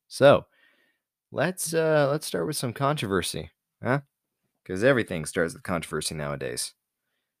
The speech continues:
If your color's blue, you're gonna get canceled. <laughs> Anyways, um, I don't like The Notebook.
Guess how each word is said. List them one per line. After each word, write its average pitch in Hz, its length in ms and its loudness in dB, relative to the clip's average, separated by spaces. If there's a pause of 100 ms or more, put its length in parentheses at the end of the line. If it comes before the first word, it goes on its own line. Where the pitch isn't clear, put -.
(200)
If 95 60 0
your 95 100 0
color's 110 260 4
blue, 151 380 6
you're 90 100 -10
gonna 95 140 0
get 113 180 2
canceled. 147 420 4 (1500)
<laughs> - 440 -6
Anyways, 82 380 -2 (480)
um, 123 460 6 (460)
I 190 160 4
don't 220 260 10
like 170 220 6
The 170 60 2
Notebook. 160 520 0